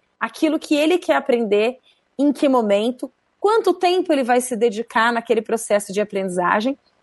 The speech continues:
e como ele vai aprender também é, é uma coisa que ele decide junto com o professor, mas cada aluno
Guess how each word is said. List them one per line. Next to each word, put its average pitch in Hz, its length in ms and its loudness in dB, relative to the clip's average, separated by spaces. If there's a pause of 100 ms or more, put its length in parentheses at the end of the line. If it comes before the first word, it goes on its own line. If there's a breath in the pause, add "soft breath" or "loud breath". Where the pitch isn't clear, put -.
(120)
e 330 80 4
como 427 460 2
ele 285 180 2
vai 240 220 2
aprender 233 460 -2
também 233 400 -2
é, 240 220 -2
é 254 60 2
uma 254 180 -2
coisa 247 320 0
que - 140 -8
ele 240 200 0
decide 247 560 -2
junto 247 340 -4
com 254 120 0
o 233 40 0
professor, 240 520 0
mas 254 180 -4
cada 285 280 2
aluno 277 380 2